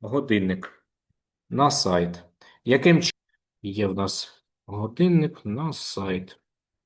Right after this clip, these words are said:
Годинник на сайт. І є в нас ось так, ну, тобто є різноманітні сайти, які допоможуть нам додати годинник.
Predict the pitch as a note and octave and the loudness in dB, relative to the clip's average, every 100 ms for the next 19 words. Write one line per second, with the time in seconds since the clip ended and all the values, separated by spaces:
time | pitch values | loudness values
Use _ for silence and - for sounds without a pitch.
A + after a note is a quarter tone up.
0 | _ _ _ _ _ _ _ _ _ A2+ | _ _ _ _ _ _ _ _ _ -6
1 | A2 A#2+ B2+ A2+ A2 B2+ B2 - G3+ F#3 | -4 2 4 4 2 -2 0 2 4 4
2 | D3+ B2 F3 D#3+ C3 - D3+ D#3 - C#3 | 4 4 4 4 2 2 2 2 2 -2
3 | E3 D3+ B2 A#2 B2+ E3 D#3 A#2+ B2+ C3 | 2 2 2 2 2 4 4 2 0 0
4 | C3 B2 C#3 C#3 G#3+ F#3+ C3 A#2+ B2 B2 | -2 -4 -6 -2 0 2 0 0 0 -2
5 | C3 D#3+ E3+ C#3+ C3 A#2+ B2 D#3 D#3 A#2 | -2 -2 -2 -2 -4 -4 0 0 0 -2
6 | A#2+ F#2+ E2+ E2+ - | -4 -4 -8 -10 -18